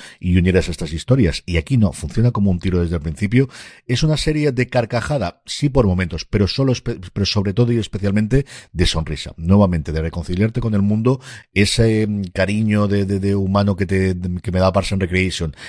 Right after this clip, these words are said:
y que recientemente no estaba Ted Lasso, quizás era lo más conocido de los últimos dos o tres años, al menos de la pandemia para acá,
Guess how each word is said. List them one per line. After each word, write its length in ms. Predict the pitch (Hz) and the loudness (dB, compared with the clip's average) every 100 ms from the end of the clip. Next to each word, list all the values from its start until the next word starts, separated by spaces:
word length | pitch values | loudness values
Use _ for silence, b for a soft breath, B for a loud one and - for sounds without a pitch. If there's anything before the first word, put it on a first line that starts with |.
| B | B
y 100 | 71 | -4
que 100 | 78 | 0
recientemente 540 | 76 - 92 95 92 90 | 2 2 2 2 0 0
no 100 | 90 | -2
estaba 300 | - 90 - | 0 0 0
Ted 160 | 85 | -2
Lasso, 340 | 85 92 - 80 | -2 -2 -2 -6
quizás 260 | 78 82 | -6 -6
era 200 | 82 87 | -2 0
lo 120 | 85 82 | 0 0
más 220 | 87 - | 0 0
conocido 460 | 90 80 87 82 - B B | -2 0 0 -2 -4 B B
de 120 | 90 87 | 0 2
los 120 | 85 | 2
últimos 320 | 87 90 80 | -2 -2 0
dos 220 | 90 80 | 0 0
o 40 | 80 | -4
tres 200 | 82 90 | -4 -2
años, 240 | 87 82 | -2 -2
al 60 | 82 | -2
menos 220 | 85 82 | -2 -2
de 60 | |
la 100 | 82 | -2
pandemia 320 | 80 80 82 80 | -2 -2 -2 -4
para 140 | 78 | -6
acá, 220 | 80 80 | -8 -12